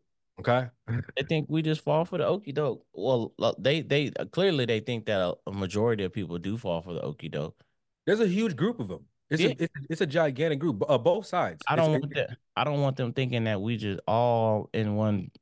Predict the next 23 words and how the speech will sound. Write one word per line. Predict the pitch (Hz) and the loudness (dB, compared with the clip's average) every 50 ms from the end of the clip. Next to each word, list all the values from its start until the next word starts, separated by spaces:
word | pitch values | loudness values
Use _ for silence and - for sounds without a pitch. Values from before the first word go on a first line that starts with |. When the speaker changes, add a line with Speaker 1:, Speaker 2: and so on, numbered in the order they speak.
| - - | -8 -4
Speaker 2:
in | 95 101 98 95 | -2 0 0 2
one, | 98 104 104 104 98 98 95 | 2 2 2 2 0 0 0
you | 90 110 110 | 0 0 2
know, | 98 87 | 2 0
melting | 82 90 101 110 117 - 64 90 | 2 2 2 2 2 2 -2 -4
pot | - - 95 90 82 - - | -4 -4 -2 -2 -2 -4 -4
of | - 90 92 87 85 - | -6 -6 -6 -6 -6 -6
people | - 104 92 71 92 | -6 -6 -4 -4 -2
that | 85 | -2
just | 95 90 87 | -2 -2 -4
be | 92 | -4
like, | 95 92 85 - | -2 0 2 4
"Oh, | 196 214 | 4 4
yeah, | 202 202 220 214 | 4 4 4 2
yeah, | 165 143 175 208 180 | 2 2 0 -2 -4
cool, | 139 - 202 220 180 139 151 | -2 -2 -2 -2 -2 -2 -4
yeah, | 208 202 | -4 -4
yeah, | 175 165 170 208 208 202 208 214 | -4 -4 -4 -4 -4 -4 -2 -2
yeah. | 170 123 | -4 -4
You | - 120 139 175 | -2 -2 -2 -2
said | 170 - 185 185 | -2 -2 -2 0
I'm | 190 190 185 180 | 0 0 0 2
black. | 180 214 208 202 | 2 2 2 0